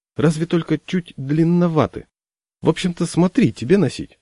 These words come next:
В конце концов, если не нравится, можем поискать другие. На универмаге свет клином не сошелся». «Поищем другие», — быстро согласился Миша. «Ты ведь не торопишься, а?» «О чем разговор?» — сказал я. В специализированном магазине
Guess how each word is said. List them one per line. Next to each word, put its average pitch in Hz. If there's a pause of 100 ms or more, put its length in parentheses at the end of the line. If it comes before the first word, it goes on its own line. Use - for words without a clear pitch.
В -
конце 110
концов, 127
если 107
не 110
нравится, 139
можем 131
поискать 123
другие. 95 (340)
На 107
универмаге 156
свет 120
клином 135
не 120
сошелся». 160 (1200)
«Поищем 156
другие», — 92 (180)
быстро 113
согласился 104
Миша. 85 (240)
«Ты 175
ведь 160
не 170
торопишься, 175
а?» 170 (760)
«О 120
чем 151
разговор?» — 131
сказал 90
я. - (1040)
В -
специализированном 117
магазине 113